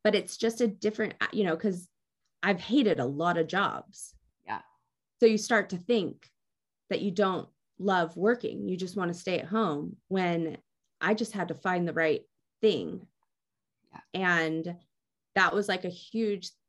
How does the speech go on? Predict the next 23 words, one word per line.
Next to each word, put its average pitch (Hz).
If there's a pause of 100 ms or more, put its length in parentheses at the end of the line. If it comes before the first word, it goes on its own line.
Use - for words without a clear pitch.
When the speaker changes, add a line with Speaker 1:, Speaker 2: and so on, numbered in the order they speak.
(120)
Speaker 1:
that 196
was 208
the 220
huge 214
deal 226
for 175
me. 143
And 180
then 196
to, 196 (440)
you 214
know, 165
you 226
can 262
be 165 (320)
fifty-five, 160 (320)
thirty-eight, 156
thirty-two 185 (600)
with 185
an 180
incredible 202
corporate 240
job 208